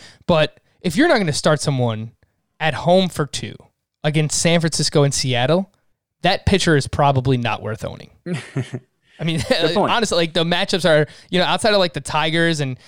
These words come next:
Speaker 1: yeah, I would put the Marlins on this list, but all of a sudden the Marlins are juggernauts, or maybe that's just 'cause they're facing the Orioles pitching <laughs> staff. But,
Speaker 2: Maybe.
Speaker 1: uh, these are, you know, two of the five best pitching matchups in baseball right now,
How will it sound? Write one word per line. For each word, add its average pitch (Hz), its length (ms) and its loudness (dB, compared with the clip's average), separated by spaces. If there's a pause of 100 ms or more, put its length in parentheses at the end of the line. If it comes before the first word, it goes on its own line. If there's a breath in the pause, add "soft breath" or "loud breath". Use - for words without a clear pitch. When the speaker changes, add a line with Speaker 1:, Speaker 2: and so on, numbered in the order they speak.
(160 soft breath)
Speaker 1:
yeah, 123 180 -4
I 143 140 0
would 190 160 2
put - 140 0
the 175 80 0
Marlins 156 400 2
on 180 80 0
this 185 160 -8
list, 190 160 -6
but 127 80 -4
all 123 100 0
of 147 60 0
a 147 40 -6
sudden 156 260 -2
the 127 60 -6
Marlins 135 360 -2
are 127 100 -2
juggernauts, 160 720 -2
or 135 100 -2
maybe 143 220 -2
that's 127 180 -4
just - 160 -6
'cause 135 200 -4
they're 131 120 -2
facing 131 380 -4
the 127 100 -6
Orioles 147 400 2
pitching 156 300 -8
<laughs> - 100 -10
staff. - 240 -6 (400 loud breath)
But, 151 240 2
Speaker 2:
Maybe. 107 320 -6 (220)
Speaker 1:
uh, 143 160 2
these 202 240 0
are, 175 160 4
you 156 120 -2
know, 151 120 2
two 196 260 2
of 143 120 0
the 151 120 -2
five 143 540 -2
best 139 260 0
pitching 156 260 -2
matchups 151 460 0
in 131 80 -2
baseball 143 400 -2
right 165 160 0
now, 170 260 -2